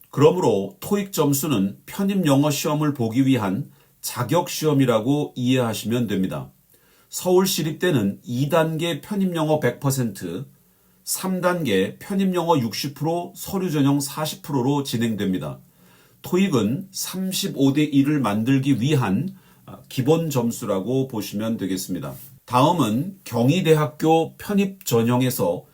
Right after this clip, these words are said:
토익이 차지하는 비중에 대해서 설명드리겠습니다. 경희대는 서울시립대학과 달리 일 단계에서 편입 영어 백 퍼센트로 전형을 합니다. 토익 점수가 일 단계에서는 반영되지 않는다는 뜻입니다.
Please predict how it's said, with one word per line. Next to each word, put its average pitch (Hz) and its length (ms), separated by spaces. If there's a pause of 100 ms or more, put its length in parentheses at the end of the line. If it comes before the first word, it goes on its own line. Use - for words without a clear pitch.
(260)
토익이 185 480
차지하는 151 720
비중에 120 460
대해서 104 440
설명드리겠습니다. 101 1040 (600)
경희대는 135 760
서울시립대학과 151 1400
달리 123 480 (180)
일 135 280
단계에서 151 840
편입 196 360
영어 147 320
백 - 260
퍼센트로 151 720
전형을 110 460
합니다. 123 360 (200)
토익 185 280
점수가 139 800 (120)
일 117 240
단계에서는 143 840
반영되지 135 880
않는다는 135 560
뜻입니다. 101 600